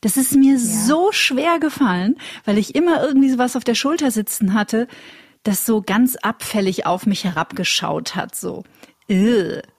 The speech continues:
Speaker 2: Ja,
Speaker 1: du geldgeiles
Speaker 2: erlebe ich auch
Speaker 1: Ding."
Speaker 2: oft.
Speaker 1: Weißt du so? Also total schräg.
Speaker 2: Ja, und das, ähm, erlebe ich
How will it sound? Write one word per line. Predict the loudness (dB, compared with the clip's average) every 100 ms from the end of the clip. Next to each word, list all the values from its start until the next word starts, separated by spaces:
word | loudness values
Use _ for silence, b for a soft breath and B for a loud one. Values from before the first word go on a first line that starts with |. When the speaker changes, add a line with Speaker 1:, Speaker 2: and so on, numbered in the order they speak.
| _ _ _
Speaker 2:
Ja, | -6 -6
Speaker 1:
du | -2
geldgeiles | 0 0 0 0 2 2 0
Speaker 2:
erlebe |
ich | -2
auch | 2
Speaker 1:
Ding." | 2 2
Speaker 2:
oft. | 0 -4 -6
Speaker 1:
Weißt | -6 -4
du | -6
so? | -4 -2 -4
Also | -6 -6 -6 -10
total | -8 -8 -6 -6
schräg. | -4 -2 -4 -6 -12 -16 _ -4
Speaker 2:
Ja, | 0 2 2
und | 2
das, | 0 0
ähm, | 0 2
erlebe | 2 2 0
ich | -2 -6